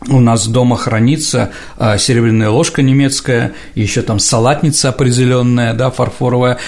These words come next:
которую привезли там, да. Я не считаю, что мои предки были мародерами. Но то, что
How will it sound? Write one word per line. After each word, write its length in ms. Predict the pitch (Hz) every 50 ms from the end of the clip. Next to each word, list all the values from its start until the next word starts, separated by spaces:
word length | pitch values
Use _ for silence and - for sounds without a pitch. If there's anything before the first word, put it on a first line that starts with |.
| - -
которую 460 | - 120 113 - - 127 117 117 110
привезли 680 | 110 - 120 117 113 113 117 110 110 117 110 110 110
там, 300 | 107 101 110 110 110 110
да. 180 | 110 - 139 156
Я 220 | 143 120 120 120
не 80 | 120 123
считаю, 400 | 120 - 131 120 120 127 147 151
что 300 | 143 - - 127 107 - - - - -
мои 400 | 139 135 135 135 135 131 123 107 - - - - - -
предки 380 | - 151 143 135 131 139 - 135
были 180 | 117 127 123 120
мародерами. 760 | 117 117 120 120 131 135 131 123 113 117 120 120 123 123 127 - - - - - - -
Но 140 | - 139 139
то, 120 | 143 180
что 320 | 147 - - 147 147 -